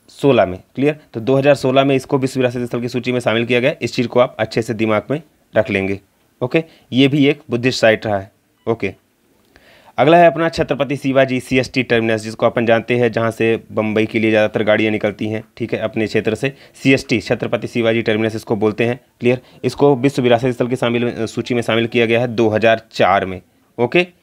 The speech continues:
इस चीज़ को याद रखेंगे अपन। ओके, इसको पहले विक्टोरिया टर्मिनस के नाम से भी जाना जाता था, क्लियर। ये हेडक्वार्टर है सेंट्रल रेलवे इन मुंबई का, ये भी याद रखेंगे,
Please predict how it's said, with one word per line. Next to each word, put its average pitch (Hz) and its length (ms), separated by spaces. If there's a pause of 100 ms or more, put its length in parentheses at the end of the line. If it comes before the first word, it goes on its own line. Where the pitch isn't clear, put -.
(160)
इस 120 120
चीज़ 117 180
को 143 120
याद 110 280
रखेंगे 101 300
अपन। 95 220 (320)
ओके, 143 240 (180)
इसको 127 220
पहले 127 300 (200)
विक्टोरिया 123 460
टर्मिनस 120 360
के 123 100
नाम 110 160
से 110 160
भी 143 240 (120)
जाना 113 320
जाता 104 280
था, 98 360
क्लियर। 135 280 (380)
ये 120 100
हेडक्वार्टर 117 420
है 139 60
सेंट्रल 117 340
रेलवे 113 340
इन 110 80
मुंबई 110 300
का, 90 280 (260)
ये 110 120
भी 117 160
याद 113 140
रखेंगे, 104 380